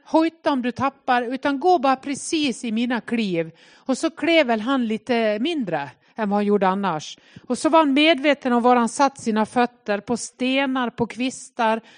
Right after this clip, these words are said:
på den där fjällvägen. Och så vandrar vi så. Och så var jag helt fokuserad.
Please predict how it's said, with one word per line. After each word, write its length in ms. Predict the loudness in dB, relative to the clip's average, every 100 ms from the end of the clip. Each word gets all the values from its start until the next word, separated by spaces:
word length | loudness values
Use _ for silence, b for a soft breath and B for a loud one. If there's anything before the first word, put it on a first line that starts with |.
| b b
på 260 | -2 2 4
den 200 | 2 2
där 200 | 2 0
fjällvägen. 1120 | -2 0 2 2 -2 -2 -2 -2 -2 -2 -4 -10 b
Och 200 | b -4
så 120 | -2
vandrar 480 | 2 2 2 -2 -2
vi 100 | -2
så. 200 | -4 -8
Och 80 | -6
så 140 | -4
var 60 | -2
jag 100 | -2
helt 340 | -2 -2 -2
fokuserad. 760 | -8 -10 -10 -6 -2 -2 -2